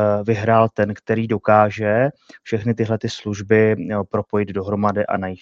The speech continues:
v nich, eh, tu, eh, největší synergitu, eh, kterou, kterou je možné najít.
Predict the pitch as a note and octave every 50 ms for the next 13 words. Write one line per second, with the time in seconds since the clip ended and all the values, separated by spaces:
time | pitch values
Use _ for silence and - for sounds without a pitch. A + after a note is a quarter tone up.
0 | - - G2+ G2 F#2+ - _ - G2 F#2+ F#2 F#2 F#2 _ _ _ - G2+ G2 F#2+
1 | - - F#2+ G2 F#2 F#2 F#2 F#2 F#2 F#2 F2 D#2 F#2 F#2+ F2+ - - F#2+ F#2+ F#2+
2 | G2 - - G2+ - - - F#2 F#2+ F#2+ G2 F2+ F#2+ - - F#2+ - - - -
3 | - - _ _ - G2 F#2+ F#2 - _ - G2 F#2+ F#2 F#2 - - - F#2+ F#2
4 | F2+ F2+ F2 F2 - - F2 E2+ E2 E2 E2+ _